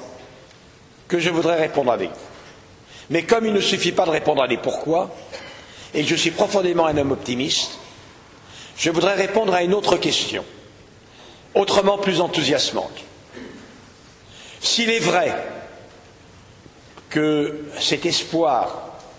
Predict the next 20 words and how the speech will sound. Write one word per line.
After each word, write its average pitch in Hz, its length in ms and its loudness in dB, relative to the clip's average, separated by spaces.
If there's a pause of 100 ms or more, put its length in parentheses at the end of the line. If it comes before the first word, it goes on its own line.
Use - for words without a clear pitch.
(440)
de 127 100 -2
lendemain 139 300 4
qui 139 140 -4
chante - 540 0 (1040)
a 123 100 2
été 127 160 -2
déçu 117 460 -2 (760)
partout, - 320 -4 (2000)
est-ce 202 200 0
que 269 80 2
nous 247 160 2
pouvons, 202 840 0
avec 165 300 2
moins 202 140 4
de 190 60 0
naïveté, 185 640 0 (800)
avec 185 320 2
plus 226 220 0
de 196 80 4
réalisme 180 640 2